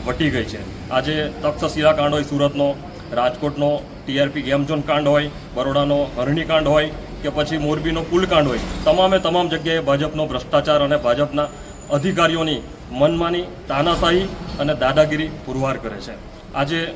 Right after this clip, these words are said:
અમે જ્યારે દસ જેટલા વ્યક્તિઓ આજે મૃત્યુ પામ્યા છે ત્યારે જવાબદાર અધિકારીઓ પર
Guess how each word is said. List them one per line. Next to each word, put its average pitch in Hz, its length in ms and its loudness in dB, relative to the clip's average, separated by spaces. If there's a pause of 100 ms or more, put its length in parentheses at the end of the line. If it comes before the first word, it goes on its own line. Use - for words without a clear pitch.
(120)
અમે 156 200 0
જ્યારે 156 280 2
દસ 143 280 0
જેટલા 160 260 0
વ્યક્તિઓ 139 340 -2
આજે 151 160 4
મૃત્યુ 143 300 -4
પામ્યા 151 300 0
છે - 480 -8
ત્યારે 151 260 6
જવાબદાર 143 440 0
અધિકારીઓ 151 480 0
પર 160 160 -8